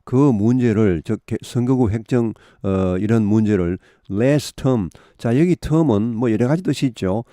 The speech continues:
우리 뭐 학교에서는 뭐 학기 말, 뭐 학-, 학기, 한 학기, 뭐 spring term, 뭐, 어, fall term 이렇게 하기도 하고,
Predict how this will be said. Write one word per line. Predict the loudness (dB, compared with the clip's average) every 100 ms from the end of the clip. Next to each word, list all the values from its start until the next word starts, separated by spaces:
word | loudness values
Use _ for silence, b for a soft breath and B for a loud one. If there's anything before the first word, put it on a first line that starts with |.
| b
우리 | -4 0
뭐 | 2 2
학교에서는 | -2 -4 0 0 0 -2
뭐 | 0 -2 -4
학기 | -6 -10 -4
말, | -2 -2
뭐 | -2 -4
학-, | -4 -8
학기, | -8 -10 -6 -4
한 | -2 -2
학기, | -4 -4 -4 -4 -10 b b b
뭐 | -8
spring | -6 -6 0 0 0
term, | 0 0 0 -4 -10 b b b
뭐, | -2 0 0 0 -2
어, | -4 -4 -4 -4 -6 -8 -14 -20
fall | -4 2 2 0
term | 0 0 0
이렇게 | 0 -2
하기도 | -2 -2 -4
하고, | -4 -4 -6